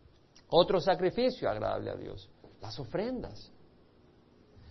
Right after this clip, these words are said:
Pablo, cuando estaba escribiéndole la carta a la iglesia en Filipo, les agradece la ofrenda que habían mandado a través de Epafrodito y le dice,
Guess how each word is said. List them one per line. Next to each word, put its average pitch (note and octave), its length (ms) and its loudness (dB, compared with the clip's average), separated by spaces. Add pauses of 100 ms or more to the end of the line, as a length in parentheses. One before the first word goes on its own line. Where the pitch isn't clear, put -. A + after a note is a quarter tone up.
(300)
Pablo, A3+ 380 12
cuando D3 240 2
estaba F#3 800 8
escribiéndole E3 760 4
la C3 180 6
carta E3+ 560 6
a - 200 -4
la B2+ 160 0
iglesia E3 380 -2
en C#3+ 60 -6
Filipo, D3 680 0 (1080)
les D#3 340 0 (100)
agradece D#3+ 800 4
la C#3 160 4
ofrenda F#3 480 -2
que D3+ 100 -4
habían E3+ 240 -2
mandado D3+ 320 0
a D#3+ 100 0
través C#3+ 280 -2
de D#3 80 -2
Epafrodito C#3+ 760 0
y D3 100 0
le C#3 160 6
dice, D#3 520 2